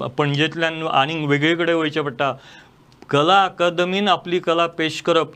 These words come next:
हो कलाकारांचो एक मान आसलेलो, तो आमकां आतां गेली दोन वर्सां मेळना. त्यामुळे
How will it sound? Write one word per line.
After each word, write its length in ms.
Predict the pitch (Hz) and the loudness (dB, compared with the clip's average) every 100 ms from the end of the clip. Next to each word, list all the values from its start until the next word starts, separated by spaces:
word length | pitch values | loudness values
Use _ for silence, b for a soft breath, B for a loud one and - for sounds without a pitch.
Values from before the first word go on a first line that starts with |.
| - - | -12 -4
हो 120 | 143 | -2
कलाकारांचो 600 | 151 151 156 160 160 170 | 0 0 -2 -6 -4 -2
एक 140 | 156 | -2
मान 360 | 127 139 160 165 | -2 0 2 0
आसलेलो, 440 | 131 - 131 127 120 B B 110 | -4 -4 -2 -2 -4 B B 2
तो 40 | |
आमकां 400 | 180 185 180 175 | 4 2 2 0
आतां 520 | 170 151 156 147 143 | 0 -2 -6 -6 -6
गेली 160 | 143 147 | -2 -2
दोन 200 | 143 147 | -2 -2
वर्सां 380 | 143 123 139 135 117 | -2 -2 -4 -6 -6
मेळना. 560 | 120 123 127 131 120 - B B B - | -4 -2 -2 -2 -6 -10 B B B -8
त्यामुळे 300 | 165 175 190 | -4 0 0